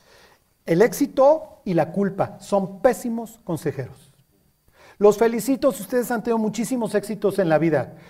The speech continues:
pero no quiere decir que todo lo que te salió bien ayer te vaya a salir bien mañana, ¿eh?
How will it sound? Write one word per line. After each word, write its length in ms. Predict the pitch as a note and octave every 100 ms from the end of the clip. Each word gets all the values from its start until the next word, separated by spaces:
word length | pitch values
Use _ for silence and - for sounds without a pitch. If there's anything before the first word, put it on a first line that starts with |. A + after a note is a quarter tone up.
| -
pero 120 | D#3+
no 100 | G3
quiere 160 | A3 C4
decir 180 | C4 A3+
que 100 | B3
todo 220 | - B3
lo 120 | A#3+
que 100 | G3+
te 100 | -
salió 260 | - F3+ G3+
bien 160 | G#3+
ayer 220 | G3 F3+ F#3
te 100 | F#3
vaya 160 | F#3
a 20 |
salir 260 | F3+ D#3+ E3
bien 180 | E3+ D#3+
mañana, 480 | D3 C#3+ C3+ A#2+
¿eh? 120 | D3